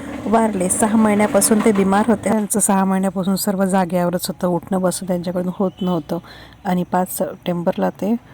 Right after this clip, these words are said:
वारले. तर त्यांच्या मरणाची उटी जी करायची होती, कारण आमच्या घरी मानभाव देव आहे, तर मानभाव देवामध्ये तिसऱ्या दिवशी जे आहे मरणाची उटी करतात. तर आम्ही चार पाच जणं उटीसाठी इथे आलो होतो. मी, माझे मिस्टर,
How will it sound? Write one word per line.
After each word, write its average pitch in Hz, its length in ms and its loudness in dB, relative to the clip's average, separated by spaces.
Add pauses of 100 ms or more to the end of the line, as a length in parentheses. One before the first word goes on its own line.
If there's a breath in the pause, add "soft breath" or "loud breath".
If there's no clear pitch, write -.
(160 loud breath)
वारले. 190 420 0
तर 196 160 -4
त्यांच्या 196 360 -2
मरणाची 190 520 0
उटी 202 240 -4
जी 220 140 -2
करायची 202 440 0
होती, - 180 -8
कारण 196 200 2
आमच्या 185 300 -2
घरी 190 160 0
मानभाव 185 400 0
देव 185 260 2
आहे, 180 260 2 (500 loud breath)
तर 220 60 4
मानभाव 190 340 2 (180)
देवामध्ये 185 560 0 (420 loud breath)
तिसऱ्या 214 260 4
दिवशी 185 360 -2
जे 185 120 0
आहे 185 140 2
मरणाची 180 560 2
उटी 208 260 2
करतात. 170 380 2 (100)
तर 190 80 2
आम्ही 180 300 2 (460)
चार 196 200 4
पाच 196 260 0
जणं 190 280 2
उटीसाठी 190 600 2
इथे 190 160 -2
आलो 185 280 2
होतो. 180 280 0
मी, 190 180 2
माझे 190 340 2
मिस्टर, 185 440 0